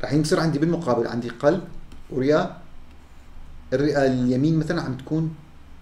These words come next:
كتير صغيرة. وهون عندك كله هواء. هذا الهواء شو راح يسبب؟ عم يرفع الضغط ضمن، ضمن الصدر، وبالتالي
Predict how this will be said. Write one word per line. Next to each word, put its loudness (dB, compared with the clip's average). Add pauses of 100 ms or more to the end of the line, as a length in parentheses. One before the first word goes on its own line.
كتير -2
صغيرة. -6 (2500)
وهون 2
عندك 0
كله 0
هواء. -6 (880)
هذا 4
الهواء 6
شو -2
راح 0
يسبب؟ -6 (520)
عم 2
يرفع 0
الضغط -2
ضمن، 0
ضمن -2
الصدر، -2 (160)
وبالتالي 2